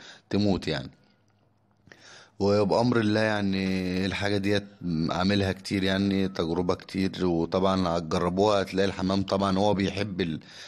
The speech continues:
المية وبيحب الحاجة ديت يعني. بس يعني بأمر الله إن شاء الله لما نعمل حاجة ديت هنفرش مثلًا، آه، أي مشمع أو، أو كراتين مثلًا،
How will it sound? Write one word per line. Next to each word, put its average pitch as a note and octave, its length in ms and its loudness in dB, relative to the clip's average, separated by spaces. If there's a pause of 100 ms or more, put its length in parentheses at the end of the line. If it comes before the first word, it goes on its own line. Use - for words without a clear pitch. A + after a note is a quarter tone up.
(160)
المية F#2+ 440 2
وبيحب G2 440 -2
الحاجة F2+ 360 -2
ديت D#2 320 -4
يعني. E2 160 -16 (360)
بس A2 320 0
يعني G#2 200 2
بأمر G#2 300 2
الله G2 180 2
إن G2+ 100 -2
شاء G#2 160 0
الله G2+ 160 2
لما F#2+ 140 2
نعمل G2 280 0
حاجة G2+ 200 -4
ديت A2 360 -4 (360)
هنفرش G#2 480 0
مثلًا، F#2 560 -2
آه، A#1+ 540 -8
أي G2 200 2
مشمع G2 600 0
أو، E2+ 360 -8
أو D2+ 280 2
كراتين F2+ 600 0
مثلًا، G#2 420 -2